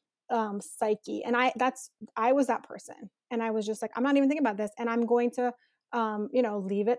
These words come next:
to my fate. I'll rely on the science." And that, looking back, was very naive.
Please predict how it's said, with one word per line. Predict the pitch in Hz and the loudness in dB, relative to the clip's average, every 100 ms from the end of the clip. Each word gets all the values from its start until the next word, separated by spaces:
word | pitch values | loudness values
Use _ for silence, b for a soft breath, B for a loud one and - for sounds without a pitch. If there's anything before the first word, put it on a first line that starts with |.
| - | -2
to | 277 | -2
my | 277 | 0
fate. | 277 - 226 226 226 - | 2 2 6 6 6 2
I'll | 214 208 | -4 0
rely | 226 208 202 220 | 0 0 -2 -2
on | 240 | 2
the | 254 | 2
science." | 269 226 202 214 220 | 0 -6 -6 -8 -4
And | 220 | -2
that, | 220 226 - _ _ _ _ - | -2 -4 -6 _ _ _ _ -8
looking | 233 240 240 226 | 0 0 2 -4
back, | 202 226 - | -2 -6 -4
was | 240 196 | -4 -2
very | 214 214 | -4 -4
naive. | 214 - - - | -6 -8 -8 -10